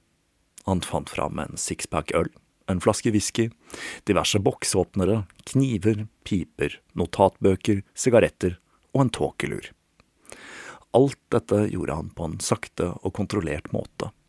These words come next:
Det hele tok evigheter.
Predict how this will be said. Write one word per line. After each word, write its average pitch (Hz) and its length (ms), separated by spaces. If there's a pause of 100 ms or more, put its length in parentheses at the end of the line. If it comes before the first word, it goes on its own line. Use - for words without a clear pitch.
(720)
Det 92 140
hele 82 180
tok - 320 (220)
evigheter. - 580